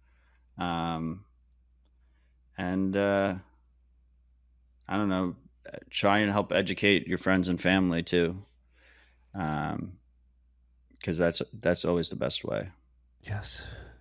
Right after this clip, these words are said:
Speaker 2: Yes, it is. Be aware.
Speaker 1: And also when you, when you, like, onboard someone, we've talked about this in the past, when you onboard someone,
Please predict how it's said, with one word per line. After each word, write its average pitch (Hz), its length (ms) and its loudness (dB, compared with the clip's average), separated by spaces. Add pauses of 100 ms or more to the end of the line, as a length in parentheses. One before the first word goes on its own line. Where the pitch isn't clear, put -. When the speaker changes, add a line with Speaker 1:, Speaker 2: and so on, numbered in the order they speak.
(120)
Speaker 2:
Yes, - 180 -8
it - 80 -10
is. - 160 -12
Be 78 160 -4
aware. - 400 -8 (640)
Speaker 1:
And 165 140 6
also 214 240 10
when 180 200 8
you, 170 220 8
when 156 220 6
you, 160 180 8
like, 151 220 6
onboard 143 480 6
someone, 110 220 0
we've 120 120 -4
talked 156 240 2
about 147 140 2
this 117 160 -4
in 110 80 -2
the - 40 -10
past, 95 200 2
when 104 80 0
you 117 120 2
onboard 110 520 6
someone, 73 540 -2